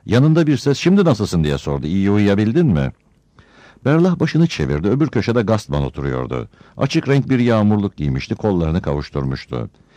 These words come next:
Ellerinde kahverengi deri eldivenler vardı. İçin için alay eden yaşlı bir köylü gibi öylece oturuyordu.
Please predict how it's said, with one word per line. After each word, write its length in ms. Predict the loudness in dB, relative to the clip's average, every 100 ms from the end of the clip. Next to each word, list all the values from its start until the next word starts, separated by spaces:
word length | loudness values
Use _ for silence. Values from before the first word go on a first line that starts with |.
| -20 -2
Ellerinde 440 | 2 4 4 4
kahverengi 580 | 4 0 2 2 2 0
deri 180 | 0 0
eldivenler 580 | 0 0 -2 -2 -2 -4
vardı. 520 | -4 -6 -6 -8 -10 _ _
İçin 260 | -6 -2 0
için 220 | 0 -2
alay 320 | 0 2 2
eden 160 | 2 0
yaşlı 400 | 0 -2 -2 -2
bir 100 | -2
köylü 300 | -2 -2 -2
gibi 200 | -2 -2
öylece 440 | 0 0 0 -2
oturuyordu. 760 | -4 -4 -6 -4 -4 -6 -8